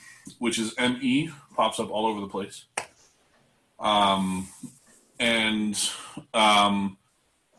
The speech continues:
there's a lot of diagrams, a lot of this kind of stuff. Um,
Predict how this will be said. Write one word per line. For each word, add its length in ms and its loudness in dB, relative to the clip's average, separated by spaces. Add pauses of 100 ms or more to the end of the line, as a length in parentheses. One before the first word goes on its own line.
(100)
there's 160 -2
a 60 0
lot 160 8
of 120 0
diagrams, 680 4
a 40 2
lot 100 6
of 60 4
this 120 -2
kind 160 0
of 60 0
stuff. 720 4 (100)
Um, 680 4